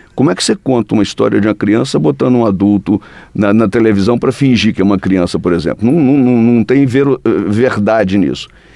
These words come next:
Eu acho que as crianças não devem, não podem perder o seu espaço de escola, o seu espaço lúdico, o, a sua vida normal pra virar um ator em tempo integral, por exemplo,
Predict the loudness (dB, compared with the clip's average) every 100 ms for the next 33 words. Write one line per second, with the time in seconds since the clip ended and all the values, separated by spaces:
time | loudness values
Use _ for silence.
0 | -16 -4 -2 -2 -4 -2 -2 0 0 0
1 | 0 2 2 2 2 0 0 -2 0 0
2 | 0 -2 -2 -2 0 0 0 0 0 0
3 | -2 -4 -4 -4 -4 -4 -2 0 2 0
4 | -4 -16 -20 -12 -2 -2 -2 -4 -6 -2
5 | 0 2 2 0 -4 -4 -6 -14 -16 -4
6 | -4 -2 -2 0 0 0 0 2 2 2
7 | 2 0 0 0 0 0 2 2 2 0
8 | -2 0 2 2 0 0 0 0 -2 0
9 | 0 0 -2 0 -2 -2 -4